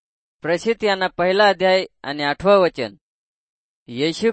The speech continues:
ख्रिस्त आपल्या शिष्यसाला सांगणार, "तुम्ही जा आणि सर्व लोकसाला सुवार्ता सांगा.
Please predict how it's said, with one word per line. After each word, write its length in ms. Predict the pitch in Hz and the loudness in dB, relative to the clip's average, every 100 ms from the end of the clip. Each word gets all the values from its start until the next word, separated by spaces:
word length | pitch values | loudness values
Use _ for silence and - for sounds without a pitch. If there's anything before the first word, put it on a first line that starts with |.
| - | 0
ख्रिस्त 360 | 214 220 - | 0 0 0
आपल्या 320 | 208 185 190 185 | 2 2 0 -2
शिष्यसाला 600 | - 185 220 208 190 180 | -4 -6 -4 0 0 0
सांगणार, 480 | - 175 170 160 156 | 0 -4 -2 -4 -4
"तुम्ही 260 | 170 175 180 | -6 -6 -2
जा 360 | 175 190 139 123 _ _ _ _ _ _ | 2 4 4 0 _ _ _ _ _ _
आणि 240 | - 175 175 | -10 -8 -6
सर्व 380 | - 220 226 | 2 4 4
लोकसाला 520 | 220 202 208 214 196 190 | 4 2 2 0 2 2
सुवार्ता 500 | - 185 190 - 190 | 0 0 0 0 -4
सांगा. 480 | 190 170 156 151 | -4 -4 0 0